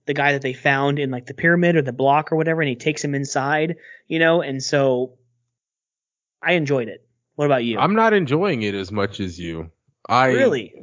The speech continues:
Speaker 1: It's, it's,
Speaker 2: Yeah.
Speaker 1: it's super, like, weird and, like, it's a mystery and it's, like, sci-fi
Speaker 2: I,
Speaker 1: because
Speaker 2: I
Speaker 1: it,
Speaker 2: do
Speaker 1: it's just
Speaker 2: like the weirdness to it. I'll admit it. I like the weirdness to it. I, I don't know if I enjoy so much of how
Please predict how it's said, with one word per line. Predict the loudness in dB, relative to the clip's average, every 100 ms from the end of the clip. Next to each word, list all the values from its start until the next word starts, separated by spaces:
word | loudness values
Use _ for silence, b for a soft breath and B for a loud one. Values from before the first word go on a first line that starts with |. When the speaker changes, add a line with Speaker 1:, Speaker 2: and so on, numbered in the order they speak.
| -8
Speaker 1:
It's, | -4 0
it's, | 0 0
Speaker 2:
Yeah. |
Speaker 1:
it's | -2 -6
super, | -6 -4 0 0
like, | 0 -4 B B B -14
weird | 0 4 4 6 4
and, | 2 -2
like, | -6 -8 -12 b b b
it's | -14
a | -10
mystery | -4 -4 -4 -6 -2 -2 -2 -4
and | -8
it's, | -12 -12 -12
like, | -6
sci-fi | 0 0 2 2 2
Speaker 2:
I, | 2
Speaker 1:
because | 0 -8 -10 -10 -14 -20 _ -4
Speaker 2:
I | -4
Speaker 1:
it, | -2
Speaker 2:
do |
Speaker 1:
it's | -4
just | -4
Speaker 2:
like | -4 -4
the | -8
weirdness | -4 -4 -4 -8 -10
to | -10 -8 -6
it. | -8 -6
I'll | -4 -2
admit | -2 -4 -4 -4
it. | -4
I | -4 -2
like | 0 -2 -2 -4
the | -4
weirdness | -2 -2 -2 -4 -6
to | -4 -4 0
it. | 2 2 -2 _ _ _ _ _ _ 0
I, | 4 4 2 0 -6 _ _ _ B B B B B B B _ _ _ _ _
I | -4 -2
don't | 0 0
know | 2 2
if | 2 2
I | 2
enjoy | 2 -2 -6 -6 -4 -2 -4
so | -4 -4
much | -2 -2 -2 -2
of | -4 0
how | 2 4 2 -2